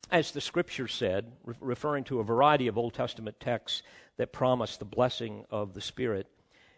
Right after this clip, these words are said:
he says, "From his innermost being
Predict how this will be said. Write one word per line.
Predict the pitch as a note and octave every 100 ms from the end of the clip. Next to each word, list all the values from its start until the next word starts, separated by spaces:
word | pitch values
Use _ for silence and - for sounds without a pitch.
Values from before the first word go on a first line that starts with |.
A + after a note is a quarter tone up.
| _ _ _
he | - A#3
says, | - G#3+ F#3+
"From | - A3 G#3 F#3+
his | F#3+ F#3 -
innermost | A#3+ C#4 A#3+ G#3 G3+ - C3
being | B2+ A3+ G3+ C3+ G#2+ G#2+